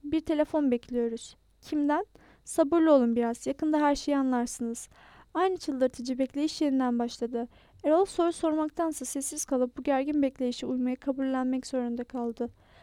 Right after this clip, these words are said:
Bu arada oturduğu yeri incelemeye başladı. Evde kalorifer tesisatının olmamasını yadırgadı önce. Ama sonra buranın yıllar önce yazlık bir mekan olarak yapıldığını anımsadı. Ortada duran Fransız yapımı antika çini sobaya gözü takıldı.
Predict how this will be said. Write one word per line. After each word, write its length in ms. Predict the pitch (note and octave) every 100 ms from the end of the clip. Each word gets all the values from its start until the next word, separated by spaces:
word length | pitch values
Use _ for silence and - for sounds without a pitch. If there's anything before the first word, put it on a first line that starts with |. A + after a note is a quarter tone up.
| _ -
Bu 60 |
arada 260 | G4+ F#4 C#4+
oturduğu 380 | C#4 D4+ C#4 D#4
yeri 240 | C#4+ C4+
incelemeye 560 | C#4 C#4+ C#4 C4+ C4+ B3+
başladı. 540 | A#3+ - A#3+ A#3 A#3 - - _ -
Evde 260 | C#4 D#4+
kalorifer 520 | - E4 D4 D4 E4+
tesisatının 560 | E4 D4 - B3+ B3+ C4
olmamasını 580 | C#4 C#4+ C#4+ B3+ - C4
yadırgadı 480 | B3 B3+ B3 B3 B3+
önce. 380 | B3 A#3+ B3 - - - _
Ama 160 | D4+ E4
sonra 360 | - F#4 E4+
buranın 360 | C#4+ C4+ C4 C4
yıllar 280 | C#4 C#4 D#4+
önce 240 | C#4+ B3+
yazlık 360 | B3+ B3 C#4+ -
bir 80 | D4
mekan 320 | C#4 C#4+ C#4
olarak 320 | B3 B3 -
yapıldığını 480 | B3+ B3+ B3 B3 B3
anımsadı. 600 | A#3+ A#3+ - A#3+ A#3+ A#3 - - -
Ortada 440 | - C#4+ D#4+ E4+ G4
duran 280 | D#4 C#4 C#4
Fransız 420 | D#4+ D#4+ E4 D4
yapımı 340 | C4 C4 C#4
antika 360 | C4+ C4+ D#4+ D4+
çini 240 | - C#4
sobaya 380 | C#4+ C#4 C4 C4+
gözü 240 | C4 B3+
takıldı. 580 | B3 C4 - B3 A#3+ A#3